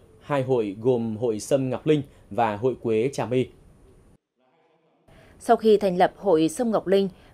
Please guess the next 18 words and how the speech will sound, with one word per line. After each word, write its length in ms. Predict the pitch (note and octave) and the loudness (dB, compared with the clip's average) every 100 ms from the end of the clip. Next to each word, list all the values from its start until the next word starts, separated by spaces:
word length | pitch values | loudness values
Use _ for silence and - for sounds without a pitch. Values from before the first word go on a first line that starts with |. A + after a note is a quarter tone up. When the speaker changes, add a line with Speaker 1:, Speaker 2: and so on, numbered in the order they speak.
| - | 0
Speaker 2:
có 200 | G3+ F#4+ | 0 4
trụ 140 | G#3 - | 2 2
sở 320 | - D#3 F#3+ | 4 4 4
đóng 320 | G3 F#3+ D#4 | 0 0 -2
tại 180 | C#4 F3+ | 0 0
thành 220 | G3 E3+ | 0 -4
phố 320 | D3+ G3 F#3 D#4+ | -2 -2 -2 -2
Tam 120 | A3 | -4
Kỳ 300 | F#3 F#3 E3 - - - | 0 0 0 -2 -16 -14
và 200 | - G3+ | 2 4
Hội 240 | F3+ G3+ E3 | 4 2 2
Quế 300 | - G#3 D#4+ | 2 2 2
Trà 120 | A#3+ | -2
My 320 | D#3 F#3 F#3+ F#3 - - | 0 4 4 4 -6 -4
đóng 220 | F#3+ C4+ F#4+ | -2 -2 0
tại 160 | F#3 | 0
huyện 300 | D3 G3 D3+ C3+ | 2 2 0 -2
Bắc 120 | - | -8